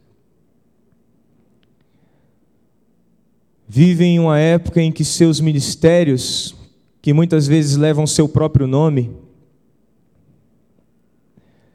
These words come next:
movem multidões, milhões de pessoas, e milhões também em dinheiro.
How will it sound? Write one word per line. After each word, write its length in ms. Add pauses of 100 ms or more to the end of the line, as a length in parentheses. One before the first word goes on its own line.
(760)
movem 480
multidões, 1300 (1120)
milhões 560
de 80
pessoas, 920 (1120)
e 80
milhões 540
também 420
em 60
dinheiro. 520